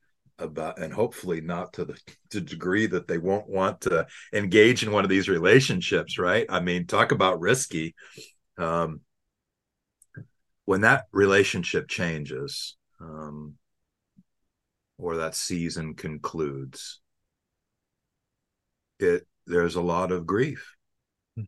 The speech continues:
Speaker 1: There's a lot of grief. It, it feels like,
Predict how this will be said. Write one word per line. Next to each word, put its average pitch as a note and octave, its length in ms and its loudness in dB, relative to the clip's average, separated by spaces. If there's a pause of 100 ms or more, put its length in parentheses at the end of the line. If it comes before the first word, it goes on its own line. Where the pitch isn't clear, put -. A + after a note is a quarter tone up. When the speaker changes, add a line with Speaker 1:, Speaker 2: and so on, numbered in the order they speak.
Speaker 1:
There's E2+ 160 -6
a E2+ 40 -2
lot E2+ 300 -2
of D#2+ 160 -6
grief. F#2 540 -6
It, D2 280 -8
it D2+ 200 -8
feels E2+ 680 -4
like, D#2 560 -4